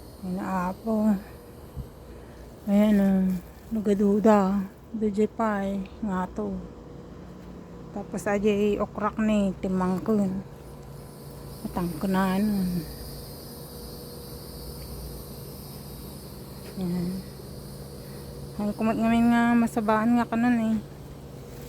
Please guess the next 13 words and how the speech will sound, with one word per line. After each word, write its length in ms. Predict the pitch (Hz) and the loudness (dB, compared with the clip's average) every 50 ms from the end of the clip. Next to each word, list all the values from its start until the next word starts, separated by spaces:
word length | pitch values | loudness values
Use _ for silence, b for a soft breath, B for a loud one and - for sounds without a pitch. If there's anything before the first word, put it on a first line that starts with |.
| - - - - - - - - - - - - - - - - - - - - - | -10 -10 -10 -10 -10 -10 -10 -10 -10 -10 -10 -8 -8 -6 -6 -6 -6 -8 -8 -8 -6
Tapos, 560 | 208 196 - - 214 214 214 208 - - - - | -6 -6 -4 0 0 2 2 0 -2 -2 -2 0
the 160 | 226 196 202 196 | 2 2 2 2
eggplant 400 | 196 - - 220 208 196 190 - - - - | 0 0 4 6 6 6 4 2 -4 -8 -2
ko. 320 | - 214 190 190 196 180 - - | 2 2 2 2 2 -2 -2 0
Nag-harvest 640 | 240 233 226 220 247 240 220 214 220 233 226 220 - | 4 4 6 8 8 8 8 8 6 4 4 4 2
ako 240 | 226 - - 214 | -2 -2 0 -2
di 320 | 208 208 208 202 202 202 196 | 2 4 4 6 6 6 6
na 80 | 196 | 6
minsan, 640 | 196 190 190 196 180 - - 185 170 175 180 196 190 | 6 6 6 4 4 2 2 2 2 4 2 2 2
nga 80 | 190 185 | 2 2
kalman. 480 | - 190 185 180 175 170 165 160 160 147 - - - - - - - - - - - - - - - - - | 2 2 2 2 0 -2 -2 -4 -6 -10 -14 -16 -16 -16 -16 -16 -16 -16 -16 -18 -18 -18 -18 -18 -16 -16 -4
Di 480 | - 208 196 196 196 190 190 190 196 196 202 | -2 2 2 4 4 4 4 4 4 4 2
eggplant. 560 | 196 190 185 - - - 180 170 156 156 170 | 2 0 0 -4 -4 -2 0 0 0 -2 -4